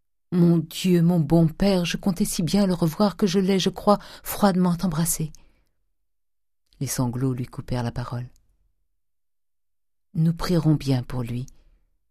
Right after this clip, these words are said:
dit madame Grandet. « Résignez-vous à la volonté de Dieu. » « Mon cousin, »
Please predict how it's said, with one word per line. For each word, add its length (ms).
dit 100
madame 300
Grandet. « 400
Résignez-vous 580
à 80
la 80
volonté 540
de 80
Dieu. » « 320
Mon 120
cousin, » 400